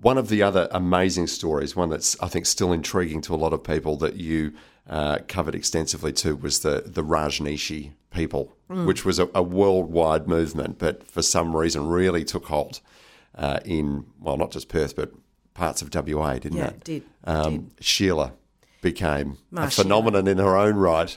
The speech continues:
Speaker 2: Well, she became famous because she said that tough titties
Speaker 1: Yes.
Speaker 2: line on sixty Minutes.
Speaker 1: Yeah.
Speaker 2: Um, and, you know, she was,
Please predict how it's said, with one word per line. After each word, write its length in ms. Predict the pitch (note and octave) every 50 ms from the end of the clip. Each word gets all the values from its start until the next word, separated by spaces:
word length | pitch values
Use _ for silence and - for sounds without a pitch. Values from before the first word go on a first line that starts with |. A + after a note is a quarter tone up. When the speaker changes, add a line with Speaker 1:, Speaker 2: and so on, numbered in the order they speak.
| - _ -
Speaker 2:
Well, 100 | - A#3+
she 140 | A#3 - B3+
became 440 | G#3+ B3+ - - C#4 C4+ E4 E4+ D#4+
famous 460 | D#4+ - D#3+ D#3 E3 E3 D#3+ C#3+ -
because 300 | - D3+ - E3+ D#3+ -
she 180 | - D#3+ D3 -
said 260 | - - - D#3 C#3
that 260 | C3 A#2 - _ -
tough 220 | - - D3 - -
titties 140 | - - G#3+
Speaker 1:
Yes. 200 | G3 F#3 D#3 D#3
Speaker 2:
line 260 | D#3+ D3+ C#3 C#3 D3
on 120 | C#3 C#3 C3+
sixty 340 | - - - - - D3
Minutes. 400 | C#3 D3+ D#3 - - - - -
Speaker 1:
Yeah. 320 | - - - - E3 D#3 D3
Speaker 2:
Um, 240 | D3 D3+ D3 C#3 - -
and, 380 | - D#3 D3 C#3 C#3+ C#3+ C3 C#3
you 80 | E3 D3
know, 220 | C3+ A#2+ A#2+ B2+ - _ _ _ _
she 220 | - - - E3
was, 320 | D#3 D#3 D3 - - -